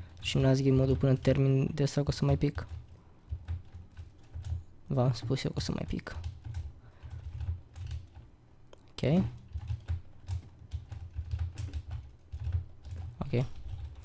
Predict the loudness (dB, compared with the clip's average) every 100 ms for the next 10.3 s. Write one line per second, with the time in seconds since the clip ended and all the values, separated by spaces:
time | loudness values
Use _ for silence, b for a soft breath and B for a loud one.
0 | B B B B 12 12 12 12 12 12
1 | 10 6 8 10 12 10 6 4 -4 -6
2 | -6 -6 0 4 4 4 0 -8 -20 -20
3 | 6 10 12 12 10 6 6 6 8 6
4 | 6 4 -2 2 6 8 8 6 4 6
5 | 6 8 8 6 B B B B B 0
6 | 4 10 12 12 10 6 -2 2 8 8
7 | 6 -10 -10 -12 -10 4 6 6 2 -6
8 | -12 -20 -16 -14 -10 -10 -10 -20 _ -20
9 | -20 -20 -20 -20 -12 -12 -12 -10 0 4
10 | 2 0